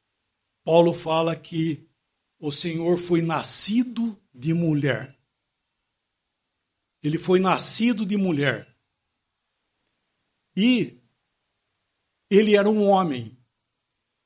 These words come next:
se fez carne. Isso é maravilhoso, isso é a perfeita humanidade de Cristo. A santidade dele é porque ele é Deus.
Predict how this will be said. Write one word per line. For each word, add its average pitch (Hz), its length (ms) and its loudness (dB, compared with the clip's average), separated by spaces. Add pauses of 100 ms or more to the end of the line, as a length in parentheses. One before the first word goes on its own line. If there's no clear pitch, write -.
(160)
se - 220 -4
fez 208 340 0
carne. 117 480 -8 (220)
Isso 160 180 -4
é 208 40 0
maravilhoso, 185 760 0
isso 143 160 -4
é 190 40 0
a - 80 -10
perfeita 233 680 -2
humanidade 175 680 0
de 147 100 -4
Cristo. - 500 -14 (1300)
A 156 120 0
santidade 185 1120 2 (880)
dele 170 720 0 (560)
é 160 180 0
porque 175 800 0
ele 143 460 -2 (680)
é 185 400 -2 (200)
Deus. 117 640 -6